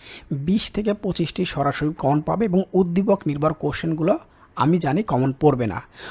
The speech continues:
উদ্দীপক নির্ভর কোশ্চেনগুলো কীভাবে আসতে পারে সেটা নিয়ে আমি কয়েকটা দিয়েছি, just সে কটা প্র্যাকটিস করে যাও এবং বারবার পরীক্ষা যাওয়ার আগে দুই থেকে তিনবার ভিডিওটি দেখো, ইনশাল্লাহ অনেক ভালো কিছু একটা হবে। এক্সাম হলে গিয়ে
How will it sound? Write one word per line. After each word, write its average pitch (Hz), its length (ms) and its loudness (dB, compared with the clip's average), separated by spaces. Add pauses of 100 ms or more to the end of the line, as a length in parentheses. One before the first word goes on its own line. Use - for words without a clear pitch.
(180)
উদ্দীপক 202 480 2
নির্ভর 156 200 2
কোশ্চেনগুলো 170 680 0 (320)
কীভাবে 180 380 4
আসতে 143 300 2
পারে 180 140 0
সেটা 170 200 -4
নিয়ে 165 120 2
আমি 170 140 4
কয়েকটা 143 340 0
দিয়েছি, 151 420 0
just 170 280 -4
সে - 180 -6
কটা 143 160 -2
প্র্যাকটিস - 380 -6
করে 165 200 2
যাও 214 200 2 (320)
এবং 160 320 2
বারবার 135 480 2
পরীক্ষা 156 380 -4
যাওয়ার 156 200 0
আগে 165 120 0
দুই 139 160 0
থেকে 147 200 -6
তিনবার 147 320 0
ভিডিওটি 135 340 -2
দেখো, 131 300 -2 (100)
ইনশাল্লাহ 147 500 0
অনেক 135 220 -2 (140)
ভালো 147 300 2
কিছু 127 220 -6
একটা 117 240 -8
হবে। 117 220 -6 (440)
এক্সাম 165 320 0
হলে 139 200 0
গিয়ে 185 200 0